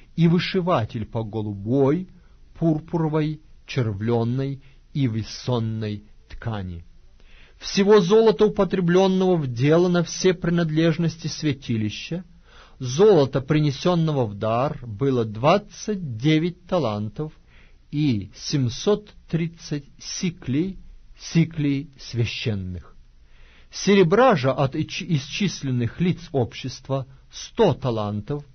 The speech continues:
и тысяча семьсот семьдесят пять сиклей, сиклей священных. С шестисот трёх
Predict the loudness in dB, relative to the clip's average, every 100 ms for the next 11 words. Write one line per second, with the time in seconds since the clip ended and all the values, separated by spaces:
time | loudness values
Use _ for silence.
0 | -20 -20 -20 -12 -2 -2 0 -2 0 -2
1 | -4 -6 -2 -2 0 0 0 0 -2 0
2 | 0 -4 -4 -2 -2 -6 -6 -6 -4 -4
3 | -4 -4 -8 -20 -20 -20 -6 0 0 0
4 | -2 -2 -6 -14 -4 -2 -2 -4 -8 -6
5 | -8 -10 -14 -20 -20 -20 -20 -20 -20 -20
6 | -20 -20 -8 0 0 2 -2 0 0 0
7 | -4 -2 4 6 6 4 -8 -20